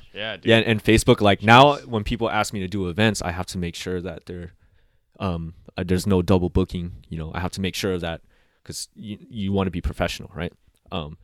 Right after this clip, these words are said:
Speaker 2: I was able to maintain a lot of that early on, just, just in my head. I already knew my dates, but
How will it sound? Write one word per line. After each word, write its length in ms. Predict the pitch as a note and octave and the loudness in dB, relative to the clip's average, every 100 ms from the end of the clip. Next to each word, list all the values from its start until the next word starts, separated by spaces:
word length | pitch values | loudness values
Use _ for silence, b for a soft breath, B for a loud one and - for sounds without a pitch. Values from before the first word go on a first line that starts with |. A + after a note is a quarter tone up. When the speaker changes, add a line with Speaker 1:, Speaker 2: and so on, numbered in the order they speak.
| _ _ _ _ - | _ _ _ _ -6
Speaker 2:
I 40 | |
was 120 | A2+ | 4
able 160 | C3+ C3 | 4 6
to 60 | |
maintain 380 | A2 A2+ G2 G#2+ | 2 0 -2 -4
a 60 | G#2 | -2
lot 180 | F#2+ F#2+ | -2 -2
of 80 | |
that 200 | F#2 F2+ - | -2 -4 -4
early 240 | F#2+ F#2 | -6 -4
on, 280 | F2+ F#2 A#2+ | -4 -6 -10
just, 280 | - F2 - | -10 -12 -10
just 180 | F#2 - | -12 -12
in 60 | |
my 120 | F2+ E2+ | -12 -8
head. 140 | F#2 | -4
I 20 | |
already 200 | F#2 F2+ | -2 -2
knew 160 | F2+ F2+ | -4 -6
my 160 | F2+ | -6
dates, 440 | E2 E2+ F2+ - - | -6 -4 -6 -6 -12
but 240 | E2+ D#2+ | -14 -16